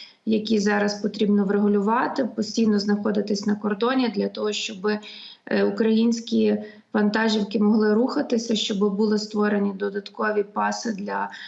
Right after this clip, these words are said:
е, того, щоб порожні фури могли без черг перетинати кордони, і, е, щоб ми мали можливість експортувати саме, е, по шляху, е, дорожньому без оцих проблем, які ми маємо сьогодні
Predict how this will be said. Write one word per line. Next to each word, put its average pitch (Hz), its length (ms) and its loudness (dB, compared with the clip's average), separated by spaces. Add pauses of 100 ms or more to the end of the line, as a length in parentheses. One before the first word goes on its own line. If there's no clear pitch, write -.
(480)
е, 208 280 0
того, 226 180 2
щоб 196 380 -2
порожні 262 460 2
фури 247 320 2
могли 220 360 4
без 220 180 0
черг 226 420 -2
перетинати 214 680 0
кордони, 208 720 0 (460)
і, 160 480 2 (100)
е, 196 60 2
щоб 196 280 -2
ми 226 400 2
мали 214 600 2
можливість 208 560 2
експортувати 208 840 -4
саме, 202 440 -4 (540)
е, 196 300 0
по 104 100 2
шляху, 214 880 0
е, 202 120 0
дорожньому 214 1040 2
без 208 440 -2
оцих 214 360 -4
проблем, 208 400 -4
які 202 180 -12
ми 196 100 -4
маємо 196 260 -6
сьогодні 202 560 -2